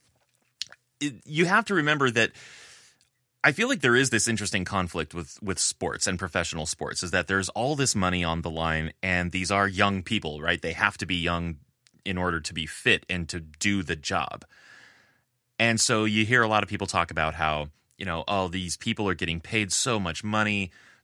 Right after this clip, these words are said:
to play a child's game." And yes, that's true. But of course, the money comes from how, how much attention we all pay to it and, you know, all the media coverage and the mass, the mass media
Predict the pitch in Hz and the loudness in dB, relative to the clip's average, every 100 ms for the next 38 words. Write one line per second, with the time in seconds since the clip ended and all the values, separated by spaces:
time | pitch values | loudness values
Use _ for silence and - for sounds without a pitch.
0 | - 110 - 101 90 90 85 - 90 87 | -8 -8 0 4 6 4 0 0 2 2
1 | 82 82 123 120 82 76 - _ - 104 | 0 -2 2 2 0 -6 -12 _ 0 2
2 | 98 80 143 - - 78 - - 190 82 | 2 4 4 4 0 -2 -2 0 0 0
3 | - - _ - 98 85 - 90 - 98 | -4 -20 _ 0 0 0 -2 0 0 0
4 | 98 98 87 - 107 90 - - 90 82 | 0 0 0 0 0 0 -4 -2 -2 -2
5 | 80 - - - 98 92 - - - 104 | -4 -10 -10 0 2 2 -4 -10 -2 0
6 | 104 101 98 117 107 95 87 90 85 87 | 2 0 2 2 2 0 -2 -2 0 0
7 | - 113 107 - 80 80 - 80 78 85 | 2 2 2 0 -2 -2 -4 -6 -8 -10
8 | 80 73 67 80 80 90 85 82 78 76 | -10 -8 -6 -6 -2 -2 0 0 0 -2
9 | 101 90 82 76 80 78 80 85 80 76 | -2 0 -2 -4 -6 -4 0 4 4 4
10 | - - - - - 87 104 131 120 110 | 2 0 -2 -10 -10 -2 4 6 6 4
11 | 92 85 85 | 0 0 -2